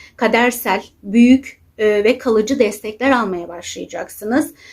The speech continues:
E, Güneş, Mars altmış derecelik açıyla da, e, yaşanacak bu açıyla da daha güçlü hissedeceksiniz kendinizi ve küçük mucizelerle, e, daha mutlu, daha huzurlu hissedeceksiniz kendinizi.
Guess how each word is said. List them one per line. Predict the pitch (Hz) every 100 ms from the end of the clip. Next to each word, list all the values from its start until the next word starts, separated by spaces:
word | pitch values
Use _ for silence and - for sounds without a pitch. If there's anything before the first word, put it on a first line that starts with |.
| - _
E, | - 214 214
Güneş, | 214 247 285 349 427 - - - -
Mars | 254 302 415 - - -
altmış | 254 - 302
derecelik | 285 254 247 226 226 -
açıyla | 202 - 320 285 196
da, | 220 370 - - - _
e, | -
yaşanacak | 202 185 208 220 226 233 240
bu | 254 -
açıyla | - 220 202 190
da | 247 320 247
daha | 233 320
güçlü | 269 - - 190
hissedeceksiniz | 196 - 196 196 202 - 202 208
kendinizi | - 226 208 202 196 254 294 - - -
ve | 349
küçük | 392 403 494 415
mucizelerle, | 302 302 285 - 262 262 233 208 311 381 -
e, | 214 208 208
daha | 254 285
mutlu, | 262 196 190 - 233 277
daha | 226 247 269
huzurlu | 220 202 196 185
hissedeceksiniz | 196 - 175 180 - - - - -
kendinizi. | - - - -